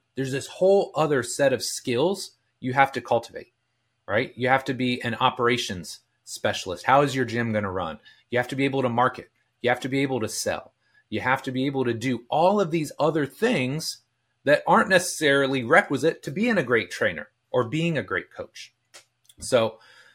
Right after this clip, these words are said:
it's not gonna preclude you from making more mistakes, right? I get that.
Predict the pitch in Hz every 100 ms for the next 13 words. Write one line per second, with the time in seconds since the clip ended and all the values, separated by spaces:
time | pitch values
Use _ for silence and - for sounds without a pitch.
0 | _ _ _ _ 131 - 170 202 180 -
1 | 143 - - - 202 233 165 113 95 101
2 | 110 _ _ _ 139 123 113 - 135 135
3 | 147 147 135 120 110 _ 127 120 107 -
4 | - _ - - _ _ _ _ _ 95
5 | 107 - 127 117 113 - 71 -